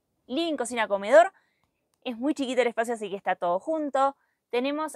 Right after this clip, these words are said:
el asiento del acompañante, que es giratorio, que para nosotros es fundamental, porque al tener solo tres metros treinta de furgón, de espacio habitable,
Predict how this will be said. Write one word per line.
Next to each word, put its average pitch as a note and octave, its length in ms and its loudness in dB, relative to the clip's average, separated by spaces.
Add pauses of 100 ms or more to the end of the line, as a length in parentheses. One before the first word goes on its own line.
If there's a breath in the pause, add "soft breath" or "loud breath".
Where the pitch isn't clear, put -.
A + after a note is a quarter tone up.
el A3+ 180 -4
asiento E4 240 -4
del E4 80 0
acompañante, C4+ 720 -4
que - 140 -10
es A3 100 -12
giratorio, D#4+ 680 -2
que G#3 140 -10
para G3 160 -8
nosotros A3+ 460 -8 (100)
es G#3+ 280 -10 (120)
fundamental, C4 720 -4 (400)
porque A#3+ 320 0
al B3 80 -4
tener D4 260 -4
solo E4+ 320 0
tres D#4+ 180 -2
metros D#4 420 -6 (100)
treinta C#4+ 560 0
de G3+ 480 -4
furgón, C#4+ 480 2
de A#3 60 -8
espacio A#3 280 -8
habitable, D4 600 0